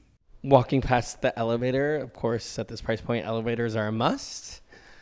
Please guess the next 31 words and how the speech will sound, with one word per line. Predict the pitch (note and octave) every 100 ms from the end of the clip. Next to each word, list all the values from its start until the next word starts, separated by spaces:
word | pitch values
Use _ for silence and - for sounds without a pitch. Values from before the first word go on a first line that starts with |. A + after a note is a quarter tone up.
| - - - -
And | D3 C#3 C#3 C#3 C3+ C3+ C#3 A#2+
you | C3 C#3
have | C3+ - C#3+ C#3 C#3 C#3 B2+ -
a | B2+
wine | A#2 B2 C3+
room. | A2+ G#2+ A#2+
And |
a | D#3
lot | F3 F4
of |
these | F#4 D#4+
wine | A#2 A2 A2
rooms | A2+ A#2 A#2 A2+
sometimes | - - A#2+ A2+ A#2+ A2
are, | A2 G#2+ - - - -
have | A#2
a | A#2
little | A#2 A#2+
bit | A2+
of | A2
a | A2+
traditional | - C3 A#2 - A2+ - B2+ B2+
flair, | B2+ - C3+ C3 C#3 D#3+ - - - - -
but | - -
this | E3 -
one | D3 B2+
has | B2 A2+ A2
a | -
super | - - A#2+ G#2
modern | G#2+ F#2+ G2 G2+ G#2+
flair. | - A#2+ A2+ A#2+ B2+